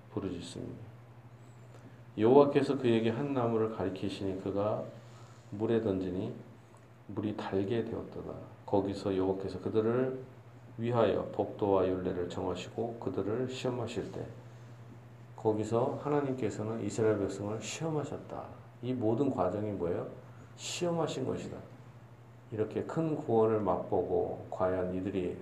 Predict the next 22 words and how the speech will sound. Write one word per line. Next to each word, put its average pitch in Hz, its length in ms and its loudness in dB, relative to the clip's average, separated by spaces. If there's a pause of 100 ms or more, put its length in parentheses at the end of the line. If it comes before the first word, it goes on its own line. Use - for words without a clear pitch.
물이 117 240 2
없는 104 260 2
상황에도 101 540 -2
하나님을 113 460 0
믿는가? 87 680 -2 (1900)
네, 104 120 -4
역시 95 500 -4 (260)
실패한 143 500 -2
거죠. 110 240 -4 (580)
인간이 98 440 4
이렇게 90 460 -2
연약하고 101 800 -2
악하다라는 - 960 -4
것입니다. 80 380 -6 (1000)
우리가 127 260 2
결론을 135 600 6
알아서 101 340 4
그렇지 - 500 -2 (520)
이 127 80 0
상황이 156 440 2
되면 90 420 -2 (120)
당연히 165 600 -2